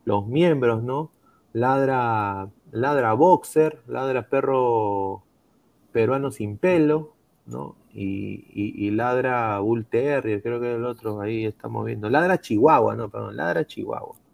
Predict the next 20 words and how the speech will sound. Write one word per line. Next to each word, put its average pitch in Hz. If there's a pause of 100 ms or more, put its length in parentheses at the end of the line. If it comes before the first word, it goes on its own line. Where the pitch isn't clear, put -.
(640)
Así 110
que 95
agradecer 101
a 123
toda 135
la 117
gente, 160 (640)
a 95
todos 131
su, 117
su 113
preferencia. 135
Últimas 156
palabras 147
ya, 147
Samuel 143
y 135
Diego, 143
para 117
irnos. 135